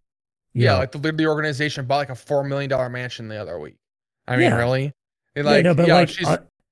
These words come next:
Speaker 1: it was, like,
Speaker 2: instead of being
Speaker 1: a hundred million dollars.
Speaker 2: Black Lives Matter
Speaker 1: A hundred million dollars
Speaker 2: Yeah.
Speaker 1: got stolen from their
Speaker 2: Yeah.
Speaker 1: funds. And it's
Speaker 2: Instead
Speaker 1: like,
Speaker 2: of being
Speaker 1: who could
Speaker 2: Black
Speaker 1: support
Speaker 2: Lives
Speaker 1: this
Speaker 2: Matter
Speaker 1: organization at this point? So I
Speaker 2: Yeah.
Speaker 1: support the White Lives Matter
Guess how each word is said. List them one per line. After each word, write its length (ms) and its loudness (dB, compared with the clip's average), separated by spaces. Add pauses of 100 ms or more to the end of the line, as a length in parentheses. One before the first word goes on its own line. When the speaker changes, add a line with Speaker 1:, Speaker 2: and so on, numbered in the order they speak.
(180)
Speaker 1:
it 60 2
was, 120 4
like, 80 4
Speaker 2:
instead 80 4
of 40 2
being 40 2
Speaker 1:
a 40 4
hundred 320 4
million 300 6
dollars. 320 4
Speaker 2:
Black 40 -4
Lives 180 -2
Matter 240 -4 (180)
Speaker 1:
A 80 0
hundred 320 2
million 320 6
dollars 360 2
Speaker 2:
Yeah. 40 0
Speaker 1:
got 200 0
stolen 680 -2
from 220 -2
their 200 0
Speaker 2:
Yeah. 140 2
Speaker 1:
funds. 220 -6 (320)
And 160 2
it's 120 0
Speaker 2:
Instead 220 4
Speaker 1:
like, 100 2
Speaker 2:
of 60 -20
being 180 -4
Speaker 1:
who 140 4
could 60 0
Speaker 2:
Black 160 6
Speaker 1:
support 220 2
Speaker 2:
Lives 120 4
Speaker 1:
this 80 0
Speaker 2:
Matter 100 2
Speaker 1:
organization 500 2
at 60 -4
this 140 -4
point? 340 -4 (540)
So 160 0
I 60 4
Speaker 2:
Yeah. 240 2
Speaker 1:
support 400 0 (360)
the 140 0
White 240 2
Lives 260 2
Matter 540 2